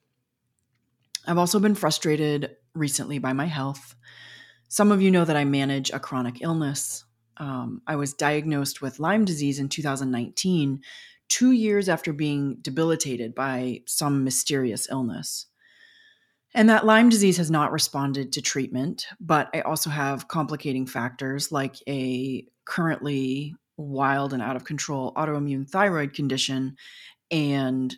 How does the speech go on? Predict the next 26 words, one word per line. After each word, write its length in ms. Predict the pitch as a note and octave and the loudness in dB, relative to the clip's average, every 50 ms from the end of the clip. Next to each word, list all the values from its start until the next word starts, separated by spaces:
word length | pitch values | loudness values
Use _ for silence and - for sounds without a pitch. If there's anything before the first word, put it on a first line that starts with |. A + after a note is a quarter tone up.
| - - | -12 -14
um, 260 | D#3 C#3 - B2+ B2 - | -12 -12 -12 -14 -10 -6
pretty 180 | - G3+ G#3 | -4 -4 -4
significant 680 | G3 - E3+ D3 D3 C#3 C#3 C3+ - - B2+ A#2+ - - _ _ _ | -4 -6 -6 -6 -6 -6 -6 -8 -6 -6 -4 -4 -4 -6 _ _ _
chronic 300 | - C3+ B2 A#2+ - - | -4 -2 -2 -2 -2 -4
fatigue. 560 | - - - - - - - - - - - _ _ _ _ _ _ _ - - - - - _ | -10 -8 -6 -6 -6 -6 -8 -10 -14 -18 -20 _ _ _ _ _ _ _ -20 -20 -20 -20 -20 _
So 360 | - - F#3 F3 E3+ E3 E3 | -4 0 2 4 4 4 2
don't 200 | - - A3 A#3 | 2 2 4 4
even 160 | C4 B3+ B3+ | 6 6 6
get 160 | A3 G3 F#3 - | 6 4 4 4
me 80 | F3 | 2
started 380 | C#3+ - - D#3 C#3+ C#3 C3+ C3 | 0 0 2 0 0 2 2 0
about 300 | C3 A#2+ B2+ B2 - - | 0 0 -2 -2 -2 -2
which 220 | D#3 D#3 - - - | -2 -2 -2 -2 0
doctors 440 | D#3 C3 C3 B2+ - C3+ C3 B2 | 2 2 2 0 -2 -6 -6 -6
don't 260 | B2 - C3+ C3 B2+ - | -4 -4 -2 -2 0 2
<laughs> 0 | |
even 360 | F3 D#3 D#3 F3 F#3 E3+ D3 | 2 4 6 8 8 8 6
believe 580 | D3+ C#3+ C#3+ C#3+ C#3+ C#3+ D3 D#3 F3+ F#3+ F#3 | 2 0 -2 -2 -2 -2 -2 -2 -4 -4 -2
that 160 | E3+ D#3 - - | -2 -2 -2 -2
what 200 | D3 D3+ C#3+ C#3 | -2 -2 0 0
I 80 | B2+ | 0
have 280 | C3+ C3+ C#3 C#3 C#3 C3+ | -2 -2 -4 -4 -4 -2
is 180 | C3+ B2 A#2+ | -4 -4 -6
real. 440 | A2+ A#2+ B2 C3 C3 C3 D#3 G3 G3+ | -4 -4 -2 -2 -2 -2 -4 -4 -4
We 100 | F3 D3+ | -4 -6
could 220 | - - D#3 C3+ | -4 -4 -6 -6